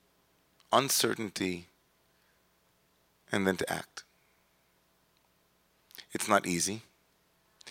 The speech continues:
Moshe had all kinds of good reasons. "I'm not worthy. I don't know." But God trusted in Moshe.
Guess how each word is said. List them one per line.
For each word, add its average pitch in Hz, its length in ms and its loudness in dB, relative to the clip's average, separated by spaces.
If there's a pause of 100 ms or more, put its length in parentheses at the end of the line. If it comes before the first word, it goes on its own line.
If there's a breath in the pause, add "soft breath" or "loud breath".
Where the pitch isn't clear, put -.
(140 loud breath)
Moshe 107 200 8
had 104 140 10
all 104 120 8
kinds 101 240 2
of 92 100 -6
good 95 120 2
reasons. 92 560 0
"I'm 95 160 -2
not 92 180 2
worthy. 98 560 4
I 92 80 0
don't 87 200 0
know." 95 400 4 (2000 soft breath)
But 110 140 6
God 113 180 12
trusted 113 400 2
in 95 140 -6
Moshe. 87 340 -4